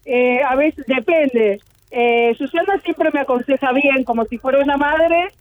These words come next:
entonces muchas veces le, le está agradecida porque me aconseja lo mismo que me aconseja ella,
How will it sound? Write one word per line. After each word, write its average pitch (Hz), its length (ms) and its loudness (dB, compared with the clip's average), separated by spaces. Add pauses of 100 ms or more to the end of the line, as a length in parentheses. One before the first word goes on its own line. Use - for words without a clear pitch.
(220)
entonces 277 520 -2
muchas 302 300 0
veces 320 380 0
le, 277 80 2
le 262 180 0
está 262 140 -2
agradecida 294 800 0
porque 240 420 -2 (380)
me 254 140 0
aconseja 302 720 0
lo 277 160 2
mismo 339 400 -4
que 294 120 -2
me 277 120 0
aconseja 277 600 -2
ella, 311 560 -2